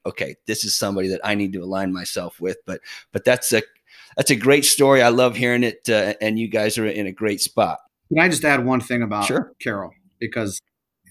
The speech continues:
Speaker 2: this is cool. I've been working with her for seven years now, shoulder to shoulder, behind closed doors, in the trenches.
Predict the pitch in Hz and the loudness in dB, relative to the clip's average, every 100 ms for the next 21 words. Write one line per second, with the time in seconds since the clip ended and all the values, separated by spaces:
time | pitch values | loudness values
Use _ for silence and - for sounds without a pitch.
0 | _ 127 113 104 - 110 95 147 147 135 | _ -4 -4 -6 -8 -8 0 2 4 4
1 | 131 131 127 117 110 113 107 101 - - | 4 4 2 2 0 -2 -2 -2 -4 0
2 | 120 120 110 104 95 98 82 - - - | 2 4 2 0 -2 -6 -10 -14 -18 -20
3 | - - - 147 147 151 131 120 147 135 | -20 -14 0 4 8 8 6 4 6 6
4 | 131 131 113 104 131 139 - 143 127 120 | 6 4 2 0 2 2 2 0 0 2
5 | 127 127 127 117 - 151 151 139 - - | 2 2 2 -2 2 6 8 8 4 0
6 | 131 117 127 120 113 | 2 2 0 -2 -4